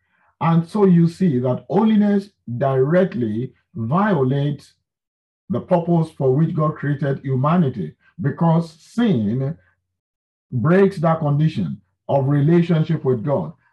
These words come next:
Number three, what do we see? The act of disobedience, of falsely claimed self-sovereignty, brought estrangement. So number one,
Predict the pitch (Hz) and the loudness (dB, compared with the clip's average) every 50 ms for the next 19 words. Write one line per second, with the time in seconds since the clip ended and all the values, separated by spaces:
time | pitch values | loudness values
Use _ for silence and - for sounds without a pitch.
0 | _ _ - - 175 196 190 196 202 190 - 202 196 196 156 127 123 135 180 185 | _ _ -4 0 2 4 4 4 2 0 0 0 2 2 2 2 2 2 2 2
1 | 165 170 165 190 226 202 - - 151 123 85 - - _ _ _ _ - 160 170 | 2 2 2 2 0 0 -4 -4 -4 -4 -4 -6 -10 _ _ _ _ -2 -2 -2
2 | - - 170 190 226 254 254 247 - _ 170 170 156 139 160 160 - 170 156 160 | -2 -2 -2 -2 -2 -2 -4 -6 -8 _ -4 -4 -2 -2 -4 -4 -2 -2 0 0
3 | 185 175 135 117 98 82 65 - - _ _ _ _ _ _ _ _ _ _ _ | 0 0 0 0 -4 -4 -6 -10 -14 _ _ _ _ _ _ _ _ _ _ _
4 | _ _ _ _ _ _ _ _ - 170 180 175 170 175 175 175 170 170 - - | _ _ _ _ _ _ _ _ 0 2 2 4 4 4 2 0 -2 -4 -10 -18
5 | _ _ _ _ _ _ - 226 233 226 233 - 226 202 - - 180 185 175 175 | _ _ _ _ _ _ -2 -2 -2 -2 -2 -2 -4 -4 -2 0 0 2 4 4
6 | 170 175 170 - - - 170 165 165 160 - - 190 196 196 170 135 131 120 117 | 4 2 2 0 -2 -2 0 0 0 -2 -4 -4 0 0 0 2 2 0 -2 -2
7 | 107 - 101 92 101 - - _ _ _ _ - 104 135 165 175 185 180 - - | -4 -4 -6 -6 -6 -8 -10 _ _ _ _ -8 -4 0 0 2 0 0 -4 -10
8 | _ _ _ _ 135 156 156 - - - 175 170 165 127 120 113 92 87 - - | _ _ _ _ -2 -2 -2 -2 -2 0 2 2 2 2 0 -2 -4 -4 -2 -2
9 | 165 143 147 139 127 135 135 135 139 156 185 202 208 202 - | -2 0 0 -2 0 0 0 0 0 0 2 0 0 -2 -4